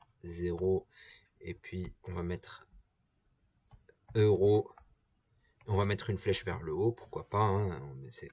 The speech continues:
Alt trente. Et, euh, après, pour la police, alors on peut choisir la couleur, on peut choisir un effet s'il y a un effet.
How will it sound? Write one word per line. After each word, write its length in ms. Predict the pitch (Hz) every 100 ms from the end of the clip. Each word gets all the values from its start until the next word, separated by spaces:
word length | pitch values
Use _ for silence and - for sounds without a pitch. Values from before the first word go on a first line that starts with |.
| -
Alt 360 | 90 - - -
trente. 540 | - 87 113 - - _ _ - _ - _ _ _ _ _ _ - - _ _ _ _ _ _ - - - - - - - _ _ -
Et, 300 | 113 151 - 110
euh, 920 | 104 101 98 95 92 85 71 60 55 - - - - - _ _ -
après, 420 | 101 - 123 120
pour 180 | 120 110
la 100 | 107
police, 640 | 123 117 120 120 - - _ _ -
alors 220 | 98 87
on 100 | 98
peut 120 | 113
choisir 380 | - 107 101 98
la 120 | 98
couleur, 720 | - 110 117 143 156 165 - _ _ - _ - _ _ -
on 100 | 95
peut 140 | 107
choisir 360 | 101 110 101 104
un 120 | 98
effet 360 | 95 92 - 98
s'il 220 | - 90
y 40 | 87
a 40 |
un 120 | 87
effet. 500 | 90 - 120 131 151